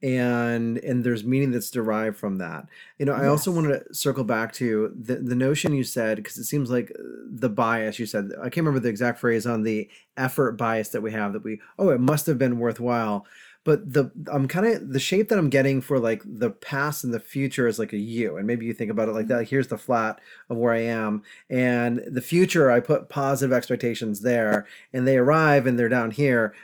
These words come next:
Speaker 1: But then I look back on it and, and I can also inflate that experience as well. Is that the, so
Speaker 2: Uh,
Speaker 1: what's, and the key is not to focus on the pleasure, but the key is really to find the meaning, and that will be a different curve rather than the, the U-shaped curve. Is that?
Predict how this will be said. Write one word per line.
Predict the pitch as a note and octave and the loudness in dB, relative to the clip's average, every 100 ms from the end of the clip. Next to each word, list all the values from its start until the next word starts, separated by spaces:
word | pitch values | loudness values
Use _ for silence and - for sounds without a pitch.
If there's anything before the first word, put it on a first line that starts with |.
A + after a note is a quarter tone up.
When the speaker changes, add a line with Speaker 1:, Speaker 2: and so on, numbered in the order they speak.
| _ | _
Speaker 1:
But | C3+ | -2
then | D#3+ | 2
I | A3+ | 6
look | F#3 - | 4 4
back | G3+ A3+ F3+ | 2 2 4
on | D#3+ | 4
it | D3+ C3 | 4 2
and, | C#3 | 2
and | C#3+ C#3 | 0 0
I | C3+ C3 | 2 2
can | C#3+ C3 | 2 0
also | - C#3+ D3+ D3 C3 | 0 0 2 2 4
inflate | B2+ - D3 D3 B2 | 0 0 2 2 2
that | B2+ | 0
experience | A#2+ - B2+ A#2+ A2+ | 0 0 0 0 -2
as | A2+ | 0
well. | A#2 | 0
Is | A2+ | 2
that | C3 D3 | 2 2
the, | F3 D#3+ D#3 - - - - _ - - | 2 4 4 0 -6 -20 -20 _ -20 -20
so | - - E3 D3 | -6 2 2 2
Speaker 2:
Uh, | G2 | -2
Speaker 1:
what's, | C#3 F#3 G3+ - - - | 0 0 0 -4 -12 -2
and | D3+ | 2
the | D3 | 2
key | - G#3 | 2 4
is | F3 B2+ | 4 4
not | D3+ D3+ D#3 E3+ D#3 | 2 4 4 2 -4
to | - | -8
focus | - D3 C3+ C#3 | 0 0 0 0
on | |
the | A#2 | -2
pleasure, | G#2 E3 D3 A#2+ A2 | -2 -2 0 2 0
but | G#2+ | -2
the | A#2 | -6
key | - D3 | -2 0
is | A#2+ | 0
really | B2 C#3 | 2 2
to | A#2+ | 0
find | - B2+ A#2+ A2+ | -2 -4 -2 -4
the | A2 | -4
meaning, | A#2 C#3 D#3+ C#3+ A#2+ G2+ G2+ G#2 _ - _ - | -2 -2 0 0 0 -2 -4 -8 _ -20 _ -6
and | B2+ A#2+ | -2 0
that | C3 C3 | 0 0
will | B2+ B2+ | 0 -2
be | A2 B2 | 0 0
a | A2 | -2
different | - - D#3+ - B2 G2+ | -4 -2 -2 0 -4 -4
curve | - G#2+ G2 G#2 | -2 0 0 0
rather | G#2+ G#2+ | 0 0
than | G2 G#2 G2 G2 G2+ | -2 -2 -2 -4 -6
the, | A2 G2+ - | -4 -4 -4
the | G#2 | -10
U-shaped | F#2+ G2+ - G2+ - | -6 -8 -8 -14 -10
curve. | D2 A#1+ | -12 -10
Is | G2 | -6
that? | G#2+ - | -6 -6